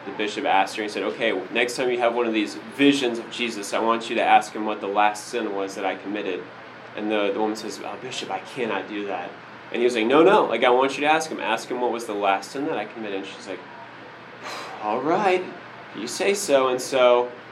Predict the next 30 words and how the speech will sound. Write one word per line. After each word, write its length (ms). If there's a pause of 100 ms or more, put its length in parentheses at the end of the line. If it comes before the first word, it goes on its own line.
a 40
couple 240
of 60
months 400
go 160
by, 300
and 100
then 80
she 140
finally 260
calls 280
the 40
bishop, 380
and 80
she's 180
like, 160 (460)
"I 40
had 280
another 320
one 100
of 60
those 200
visions 440
with 180
Jesus." 420
And 80
the 60
bishop 340
was 160
like, 200